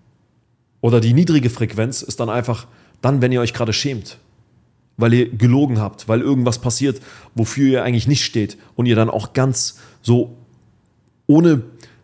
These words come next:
richtig bewusst zu sein, so gewisse Dinge sagt,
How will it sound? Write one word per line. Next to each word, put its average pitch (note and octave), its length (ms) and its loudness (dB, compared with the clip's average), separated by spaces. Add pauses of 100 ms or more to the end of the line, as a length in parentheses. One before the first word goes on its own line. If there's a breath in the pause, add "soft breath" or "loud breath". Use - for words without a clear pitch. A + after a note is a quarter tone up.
(100 loud breath)
richtig - 500 -2 (260)
bewusst C#3+ 540 2 (120)
zu - 140 -6
sein, A#2+ 280 -2
so A#2 180 -2
gewisse B2+ 420 0
Dinge C#3 340 0
sagt, B2 500 -2